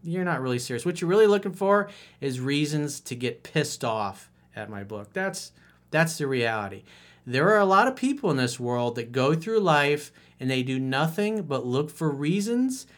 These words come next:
and occasions to get offended. You don't believe me? Just turn on the fucking news at night. Turn on any of the major news networks, and all it is is one person after another who's pissed off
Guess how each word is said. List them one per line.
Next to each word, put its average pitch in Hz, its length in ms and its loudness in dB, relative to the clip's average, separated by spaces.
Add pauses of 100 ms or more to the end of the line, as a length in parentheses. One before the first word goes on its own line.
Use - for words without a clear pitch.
(160)
and 131 160 -2
occasions 190 960 -2 (240)
to 127 100 -8
get 117 260 -6
offended. 104 580 -8 (420)
You 123 120 -4
don't 170 220 4
believe 208 320 4
me? 262 300 0 (180)
Just 131 300 -6
turn 160 220 2
on 160 180 4
the 160 60 4
fucking 165 560 0
news 123 580 -2
at 123 180 -4
night. 101 360 -8 (120)
Turn 135 220 -4
on 139 160 2
any 147 240 0
of 202 80 2
the 202 60 2
major 190 340 0
news 190 260 2
networks, 143 520 0 (320)
and 117 100 -6
all 165 540 6
it 202 100 6
is 139 480 2
is 123 240 -4
one 135 540 0
person 190 420 -2
after 196 340 0
another 160 440 2 (200)
who's 120 260 -8
pissed 160 360 -4
off 170 380 4